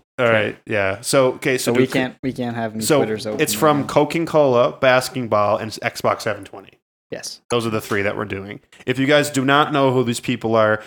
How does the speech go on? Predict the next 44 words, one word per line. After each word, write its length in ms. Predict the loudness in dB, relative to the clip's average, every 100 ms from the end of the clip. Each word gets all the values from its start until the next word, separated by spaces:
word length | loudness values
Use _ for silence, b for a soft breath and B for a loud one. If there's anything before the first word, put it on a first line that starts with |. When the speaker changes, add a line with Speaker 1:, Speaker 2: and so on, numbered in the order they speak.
| B
Speaker 1:
you 120 | -2
are 60 | 0
missing 360 | -2 -2 -4 -2
out. 260 | -2 -4
Please 540 | -8 -2 2 2 2 -2
go 280 | -2 0 0
follow 360 | 2 2 2
these 160 | 0 -4
people 300 | -4 -6 -4
on 120 | -6 -6
Twitter. 440 | -4 -4 -4 -8 _ _ _
Speaker 2:
I 80 | -8
don't 180 | -6 -4
have 400 | -6 -6 -10 _ -16
X-, 220 | -16 -16 _ -14
Xbox 420 | -14 -10 -10 -10
seven 380 | -10 -10 -10 -12
twenty. 480 | -16 -18 -14 -16 -18 _ _ -8
Speaker 1:
I, 60 | -6
I 160 | -4 -2
think 140 | -2
it's 80 | -2
called 180 | -2 -4
Super 280 | -4 -6 -6
Piss. 180 | -4
Speaker 2:
Super 220 | -4 -4 -6
Piss. 440 | -8 -8 -12 -16
Speaker 1:
Yeah. 180 | -16 -16 -16 _ _ _ _ -4
Speaker 2:
And 160 | -2
then 140 | 0 0
you 100 | -2
wanted 260 | -2 -2
a 80 | -4
third 320 | -4 -6 -6
one? 240 | -8 -12 -4
Speaker 1:
Coca-Cola. 600 | -2 0 0 2 0 -2
Speaker 3:
Coca-Cola, 540 | -6 -6 -6 -6 -6
yeah. 80 | -6
Speaker 2:
Coca-Cola. 400 | -8 -12 -14 -12
Speaker 1:
Which 160 | -10 -8
is, 80 | -6
I 80 |
think, 180 | -4 -2
is 140 | -4